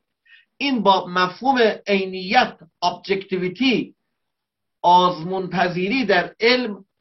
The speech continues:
خیلی متفاوته. این دوتا رو نباید خلط کرد، این دوتا رو نباید با هم دیگه، اه، ادغام کرد. دلیل توجه من به ویتگنشتاین این است که،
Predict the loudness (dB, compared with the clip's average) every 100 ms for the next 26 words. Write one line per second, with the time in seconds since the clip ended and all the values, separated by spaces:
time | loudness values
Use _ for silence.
0 | _ _ 0 2 4 2 0 0 0 -2
1 | -6 -4 -2 -2 0 0 -2 -2 0 0
2 | -2 -6 -8 -8 _ -12 -6 -6 -6 -4
3 | 0 2 2 2 -2 -4 -4 -8 -6 0
4 | 0 0 -6 _ _ _ _ _ -8 -2
5 | -2 -2 -4 0 2 2 0 -4 -4 0
6 | 2 2 2 2 2 0 -2 -4 -2 -2
7 | 0 -2 -2 -2 -2 -6 -10 -10 -8 -6
8 | -6 -4 -4 -2 0 0 -2